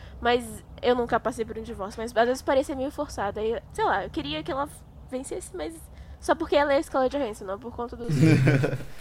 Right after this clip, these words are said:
Speaker 2: Não, eu acho que pra coadjuvante ela merecia pela cena da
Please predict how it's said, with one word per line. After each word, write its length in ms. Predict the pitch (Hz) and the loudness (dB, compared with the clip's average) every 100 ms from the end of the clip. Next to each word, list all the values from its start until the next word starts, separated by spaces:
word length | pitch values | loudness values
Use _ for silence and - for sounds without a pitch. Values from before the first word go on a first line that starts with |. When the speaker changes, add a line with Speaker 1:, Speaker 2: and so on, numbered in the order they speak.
| - - | -10 -2
Speaker 2:
Não, 240 | 131 127 123 | 4 6 6
eu 280 | 123 131 127 | 6 8 10
acho 200 | 127 - | 8 2
que 100 | 117 | -4
pra 160 | 139 | -2
coadjuvante 640 | 127 131 127 127 117 117 127 | 2 2 2 -2 -2 -2 2
ela 100 | 120 | 2
merecia 420 | 123 120 120 117 | 4 4 2 0
pela 220 | 117 117 | 4 2
cena 280 | 110 113 110 | 2 0 0
da 680 | 113 117 113 110 107 104 | 2 4 4 4 2 0